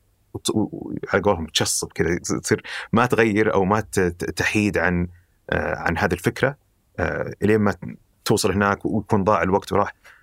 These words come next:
بينما اللي يستخدم أسلوب التفكير التصميمي، اللي هو دائما في تعاطف، دائما في فهم، محاولة فهم لنفسك، وش قاعد يصير؟ أنا و-، آه، وش قاعد يتغير في حياتي؟ وكيف قاعد، وش اللي قاعد يصير في أين أنا الآن؟ اللي،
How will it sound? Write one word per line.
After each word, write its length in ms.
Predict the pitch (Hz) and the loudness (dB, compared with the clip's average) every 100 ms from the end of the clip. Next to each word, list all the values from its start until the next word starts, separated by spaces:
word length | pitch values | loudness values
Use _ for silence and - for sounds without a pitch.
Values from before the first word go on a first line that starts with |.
| _ | _
بينما 500 | 90 123 123 113 104 - _ _ _ - | 2 4 4 4 2 -2 _ _ _ -4
اللي 200 | 101 98 | 0 2
يستخدم 440 | 98 - - 110 | 0 0 0 0
أسلوب 300 | 98 - 85 | 0 -2 -4
التفكير 360 | 82 - - 82 | -4 -10 -6 -6
التصميمي، 480 | - 87 87 82 82 | -4 -6 -4 -2 -2
اللي 120 | 85 | -2
هو 220 | 92 87 90 | -2 -4 0
دائما 340 | 104 127 117 | 0 2 0
في 120 | - | -2
تعاطف، 540 | - 80 - - - - _ - | -2 0 0 -2 -10 -16 _ -4
دائما 360 | 104 113 104 | -2 0 -2
في 240 | - 101 90 | -2 -4 -2
فهم، 360 | 101 92 90 87 _ _ - | -2 0 -4 -8 _ _ -4
محاولة 400 | - 110 107 92 | 0 2 2 2
فهم 380 | - 92 90 87 | -2 -2 -2 -2
لنفسك، 520 | 92 90 - 90 - _ - - | -2 -2 -2 -8 -10 _ -20 -8
وش 120 | - | -4
قاعد 180 | - 87 | 0 0
يصير؟ 400 | 87 92 85 87 - _ _ - | 0 -2 -2 -4 -14 _ _ -2
أنا 100 | 87 | -2
و-، 240 | 85 - - - - - | -2 -8 -16 -18 -14 -2
آه، 200 | 95 85 | 0 0
وش 140 | 95 - | -2 0
قاعد 180 | 98 92 | 0 0
يتغير 280 | - 90 | -2 -2
في 120 | 85 90 | -2 -2
حياتي؟ 440 | 82 80 - 85 - - - - | -2 -2 -6 -10 -12 -20 -8 -4
وكيف 580 | 78 76 73 - 120 - | -2 -4 -8 -2 -2 2
قاعد، 200 | 92 95 | 2 2
وش 160 | 123 113 | 0 0
اللي 100 | 107 | 0
قاعد 200 | 101 92 | 2 0
يصير 360 | 95 95 92 87 | 0 0 -2 -2
في 120 | 92 | 0
أين 180 | 98 87 | 2 2
أنا 160 | 87 | 0
الآن؟ 420 | 82 - 90 82 - | -2 0 0 -2 -6
اللي، 180 | 85 | -6